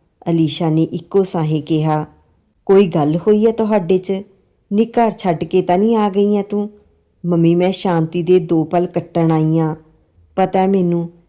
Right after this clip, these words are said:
ਜਿਉਣਾ ਮਰਨਾ ਮੇਰਾ ਉੱਥੇ ਹੀ ਹੈ ਹੁਣ। ਤੁਹਾਡੇ ਸਿਰ ਸਵਾਹ ਨਹੀਂ ਪਵਾਉਂਗੀ, ਆਪ ਭਾਵੇਂ ਮੇਰੀ ਜ਼ਿੰਦਗੀ ਤਬਾਹ ਹੋ ਜਾਵੇ।" "ਨੀ ਇੰਨੇ ਵੀ ਨਹੀਂ ਮਾੜੇ, ਦੋ ਵੇਲੇ ਦੀ ਚੰਗੀ ਰੋਟੀ ਤਾਂ ਮਿਲਦੀ ਹੈ। ਆ ਇੰਨਾ ਸੋਹਣਾ ਕਿੱਟੀ ਸੈੱਟ ਪਾਈ ਬੈਠੀ ਹੈ।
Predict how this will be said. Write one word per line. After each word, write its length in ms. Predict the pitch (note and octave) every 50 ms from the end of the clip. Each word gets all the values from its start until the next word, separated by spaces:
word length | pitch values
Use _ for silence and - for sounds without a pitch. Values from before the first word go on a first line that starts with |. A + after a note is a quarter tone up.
| _ _ -
ਜਿਉਣਾ 400 | D#3+ - G3 F#3 F3 E3+ F3 F3
ਮਰਨਾ 380 | F3 F3 F3 D#3+ D#3+ E3 E3+ E3+
ਮੇਰਾ 260 | E3+ E3+ E3+ E3 F3+ - -
ਉੱਥੇ 300 | F#3+ E3 E3 - - F#3+
ਹੀ 220 | F3 E3 D#3+ D#3 D#3+
ਹੈ 60 | F3
ਹੁਣ। 280 | F3 F3 D#3+ D#3 D#3 D3+ - - - _ - - - _ _
ਤੁਹਾਡੇ 380 | - E3+ D#3+ E3+ D3+ C#3 D#3 D#3
ਸਿਰ 200 | D3 - F3 D#3+
ਸਵਾਹ 360 | E3 - F3+ E3+ D#3+ D#3 D#3+
ਨਹੀਂ 120 | D#3+ E3 E3+
ਪਵਾਉਂਗੀ, 720 | E3 G3 F3+ F3+ E3 D#3 D3+ D#3 C#3+ D3+ D#3+ D#3+ D3+ - - _ _ _ _ _ _ _ _ _ -
ਆਪ 260 | F3 F3 F3 F3 F3+
ਭਾਵੇਂ 440 | F#3 F#3 G#3+ G3+ F#3 E3 E3 E3+ E3+
ਮੇਰੀ 260 | F3 F3 F3+ E3+ F#3
ਜ਼ਿੰਦਗੀ 440 | E3 D3+ E3 E3 D#3+ D3 D#3 D#3+ F3+
ਤਬਾਹ 380 | F3 - E3 D3+ D#3 D3+ D#3 E3+
ਹੋ 140 | F3+ F#3+ F3
ਜਾਵੇ।" 500 | - E3+ D#3+ D3+ C#3+ D#3 D#3 D3+ D3 - _ _ _ _ _ _ _ _ _ _ _ -
"ਨੀ 120 | G3+ G#3+ A#3
ਇੰਨੇ 440 | A#3 - F#3+ F3+ F3+ F3+ F3+ F3 E3+
ਵੀ 140 | E3+ F#3
ਨਹੀਂ 160 | F3+ F#3 G3 G#3+
ਮਾੜੇ, 440 | G3+ F#3 E3+ D#3+ E3 E3 D#3+ D#3+ D#3+ - - - - - - D#3
ਦੋ 240 | D3 F3 E3+ E3
ਵੇਲੇ 260 | D#3 E3+ E3 E3 E3 D#3+
ਦੀ 120 | D#3+ F#3
ਚੰਗੀ 380 | F3+ - G3 E3 D#3+ D3+ F3 F3
ਰੋਟੀ 340 | E3+ E3 E3 - - F3
ਤਾਂ 160 | E3 F3+ F3 F3+
ਮਿਲਦੀ 480 | F3+ F3 D#3 D3 C#3+ E3 E3+ E3+ F3
ਹੈ। 180 | F3 F3 F3 F3 - - _ _ _ _ _ - -
ਆ 120 | G3+ G#3
ਇੰਨਾ 300 | G3+ F#3 F3 E3+ F3 F3+
ਸੋਹਣਾ 360 | F3+ - F#3 E3+ E3 F3 F#3
ਕਿੱਟੀ 380 | F#3+ E3+ - F3+ - - F3 F3
ਸੈੱਟ 260 | E3 F#3 E3 E3 -
ਪਾਈ 260 | - - E3 D#3+ D#3+
ਬੈਠੀ 480 | D#3 D#3+ D3+ - - - E3 E3+ F3 F3
ਹੈ। 120 | E3 E3+